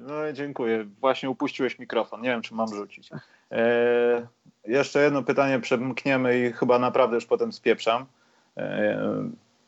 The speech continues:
czy po przeczytaniu, Grandmaster Matres pyta, czy po przeczytaniu Jordan Życie wycho-, warto mi kupować Jordan Rules? Bo pierwsza była mega obszerna, czytałem też Dream Team i wiele anegdotek o wczesnym Jordanie, znam z tej książki.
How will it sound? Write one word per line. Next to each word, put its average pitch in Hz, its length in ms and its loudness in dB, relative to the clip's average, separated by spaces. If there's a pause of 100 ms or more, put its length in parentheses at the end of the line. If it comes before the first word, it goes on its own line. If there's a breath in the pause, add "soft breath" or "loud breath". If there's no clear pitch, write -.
(920)
czy - 100 -4
po 131 100 4
przeczytaniu, 135 920 4
Grandmaster 123 760 4
Matres 113 540 -2
pyta, 98 360 -2
czy - 120 -16
po 107 100 -6
przeczytaniu 120 840 0
Jordan 113 320 2
Życie 113 280 -2
wycho-, 107 500 0
warto 117 640 4
mi 107 160 -6
kupować 110 440 0
Jordan 117 300 4
Rules? 135 400 -2
Bo 104 140 0
pierwsza 120 420 4
była 110 260 2
mega 110 280 2
obszerna, 120 560 4
czytałem 110 360 -2
też 104 220 -2
Dream 113 320 2
Team 110 260 0
i 104 40 -4
wiele 107 280 4
anegdotek 104 500 0
o 101 40 -4
wczesnym 104 380 -6
Jordanie, 104 380 -4
znam 98 200 -10
z - 140 -18
tej 107 160 0
książki. - 400 -6